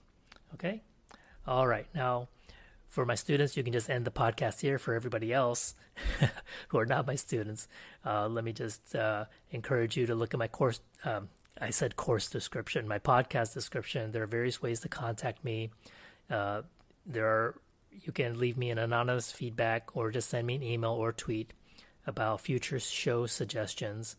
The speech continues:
or just, you just have general questions that you would, would like a psychology professor to answer. So my next podcast coming up, I'm going to just dedicate it to listener questions that have been sent to me over the past couple weeks, and just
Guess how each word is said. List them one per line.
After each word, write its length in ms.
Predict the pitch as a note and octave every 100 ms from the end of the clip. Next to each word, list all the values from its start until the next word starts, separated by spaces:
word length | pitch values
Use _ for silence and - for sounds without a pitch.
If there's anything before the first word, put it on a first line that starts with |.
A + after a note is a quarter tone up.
| - - - -
or 180 | D3
just, 320 | E3 F3+ D#3+ -
you 160 | F3 E3+
just 160 | F#3
have 160 | F#3+ E3+
general 240 | - F3+
questions 600 | F3 F3+ E3+ E3+ D#3+ - -
that 120 | - D#3
you 160 | D3
would, 220 | D#3 D3+ - -
would 140 | E3+ C#3
like 320 | C#3+ D#3 -
a 100 | D3+
psychology 480 | - C#3+ - D3 C#3
professor 400 | - C3+ C3 C3
to 80 |
answer. 420 | B2 A#2 A2+ E3 E3+ - - - - - -
So 260 | - A#2+
my 120 | A#2+
next 240 | C3+ F3 -
podcast 440 | B2+ A#2 A#2+ A#2
coming 240 | - A#2+ D#3
up, 280 | D#3+ - -
I'm 180 | A#2 A#2
going 280 | C3 A#2+
to 120 | A#2 A2+
just 400 | B2 A#2 - - - _ -
dedicate 480 | C#3+ D3 - B2
it 260 | B2 - -
to 420 | - A#2+ A#2 A#2+ - - - _ _
listener 320 | D3 B2 - D3
questions 580 | - F#3 - D#3+ - - _ - -
that 120 | A2
have 80 | A2+
been 120 | B2
sent 260 | - D3 C#3+
to 80 |
me 100 | C3
over 120 | G#2+ A2
the 60 |
past 240 | G#2+ A2+ -
couple 240 | A2+ A2+
weeks, 320 | G#2 G#2 -
and 180 | - G#2+
just 320 | A2+ A#2 -